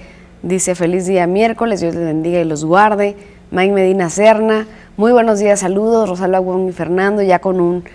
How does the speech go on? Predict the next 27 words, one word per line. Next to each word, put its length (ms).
pie 160
en 120
el 100
dos 180
mil 200
veintidós 720
y 80
el 120
otro. 380
También 400
ahí 100
va, 220
dice 380
Mike 240
Medina. 400
Lupita 360
Tam, 280
buenos 300
días, 220
saludos 340
desde 380
Villa 420
Bonita. 480
Gracias 360
a 60
todos 280
ustedes. 480